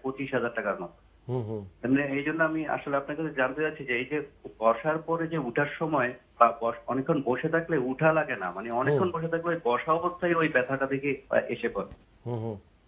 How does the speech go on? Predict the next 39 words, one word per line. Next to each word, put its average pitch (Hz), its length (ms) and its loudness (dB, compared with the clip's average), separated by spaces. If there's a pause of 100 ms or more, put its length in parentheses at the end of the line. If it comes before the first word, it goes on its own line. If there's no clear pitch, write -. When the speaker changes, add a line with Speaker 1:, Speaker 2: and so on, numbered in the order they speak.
(140)
Speaker 1:
এটা 139 140 2
কি 180 380 -12
খেলে 160 340 0
বা 156 120 -2
কি - 240 -12
করা 156 280 2
যায়? 107 200 -2
মানে 101 200 -6
Speaker 2:
আপনার 185 260 6
Speaker 1:
এটা 175 100 6
Speaker 2:
বয়স 180 240 8
Speaker 1:
মানে 185 120 2
Speaker 2:
কত, 180 220 2
কি 180 100 -2
করেন? 107 320 0 (340)
Speaker 1:
আমার 127 220 4 (160)
ফর্টি 131 320 4
এইট, 170 180 -2
আমি 123 500 2 (100)
ব্যাংকার। 104 340 -2 (600)
Speaker 2:
বসে 151 260 4
থাকেন 104 360 -4
ব্যাংকে? 107 340 0 (1080)
Speaker 1:
জি, 107 140 2
জি। - 240 -14
মানে 160 220 2 (340)
বসে 131 260 0
থাকি 190 280 0
না, 160 80 2
আসলে 147 340 0
আমাদের 135 480 -2
প্রাইভেট 117 400 0
ব্যাংকে 151 220 -2
চাকরি 165 280 -4
করি, 175 200 -2
তো 185 120 -2
আমাদের 139 300 2
Speaker 2:
হুম। 143 100 2
Speaker 1:
ওই, 147 100 0